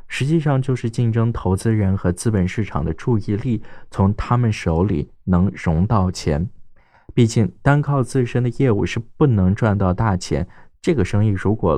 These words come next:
老老实实做，真的不能挣钱的，这甚至都不是生意。我强调第二遍。那么如何从投资人那里拿到钱？没错，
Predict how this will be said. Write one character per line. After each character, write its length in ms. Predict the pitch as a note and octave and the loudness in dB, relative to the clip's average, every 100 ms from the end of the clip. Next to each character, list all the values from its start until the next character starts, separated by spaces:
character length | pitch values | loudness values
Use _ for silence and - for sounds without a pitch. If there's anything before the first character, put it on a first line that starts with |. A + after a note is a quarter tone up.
| - | 0
老 160 | F#2+ A#2 | 2 4
老 180 | A#2 F#2+ | 4 2
实 160 | - | -2
实 120 | G2+ G#2+ | -4 -2
做， 300 | A2+ F2+ - - - - - | 0 0 -2 -10 -16 -16 0
真 220 | A#2 A#2 | 2 4
的 160 | G#2+ E2+ | 2 0
不 220 | - C3+ | 0 2
能 180 | F2+ F#2 | 2 2
挣 200 | G2 F#2 | 0 0
钱 240 | - D2 | -2 -2
的， 100 | - - - | -4 -10 -6
这 100 | A2+ | -4
甚 320 | - C#3+ A#2+ | -2 0 0
至 200 | G2+ F#2 | 0 0
都 100 | G2 | 0
不 180 | F2 F2+ | -2 -4
是 140 | F2+ | -4
生 280 | E2+ G2+ A2 - | -2 0 0 -2
意。 160 | C#2 - - - | -6 -8 -18 -8
我 100 | D#2 | -6
强 200 | - F2 | -2 0
调 160 | G2 | 0
第 120 | F2+ A2+ | 0 0
二 160 | G2 | -2
遍。 160 | F2+ - - - _ _ _ _ _ | -4 -10 -16 -20 _ _ _ _ _
那 100 | - | 4
么 120 | F3+ E3 | 6 4
如 180 | C3+ | 2
何 220 | C#3 - A#2 | 0 0 0
从 340 | - F#2+ G#2+ | 0 0 0
投 260 | - F2+ G2 | 0 0 2
资 200 | - B2+ | 0 0
人 240 | A#2+ G2 | 2 2
那 160 | G#2+ F#2 | 2 2
里 280 | E2+ C2 - | 0 -4 -2
拿 180 | F2 F2 | 0 2
到 160 | B2 | 2
钱？ 260 | A2+ - D#2 - - - | -2 -4 -6 -8 -14 -6
没 140 | E2 E2 | -2 -2
错， 240 | - | 0